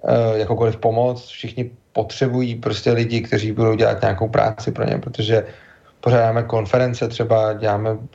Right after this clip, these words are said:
spoustu takových věcí a tohle všechno si vyžaduje nějakou, nějakou organizaci. Případně potom samozřejmě můžete pomoct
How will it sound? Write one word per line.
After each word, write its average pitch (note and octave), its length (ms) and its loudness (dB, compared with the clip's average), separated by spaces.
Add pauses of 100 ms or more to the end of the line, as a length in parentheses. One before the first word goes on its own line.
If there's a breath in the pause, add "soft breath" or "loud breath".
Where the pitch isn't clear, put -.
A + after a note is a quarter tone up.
(100)
spoustu - 400 -6
takových A#2 320 0
věcí A2 400 2
a A2+ 60 4
tohle A2 340 2
všechno A2 240 -2
si A2+ 160 -2
vyžaduje A2 640 2
nějakou, A2 480 0
nějakou A2 240 2
organizaci. A#2 640 2 (920 loud breath)
Případně C#3 360 4
potom C3+ 260 0
samozřejmě C3 500 2
můžete A#2+ 300 0
pomoct B2 440 0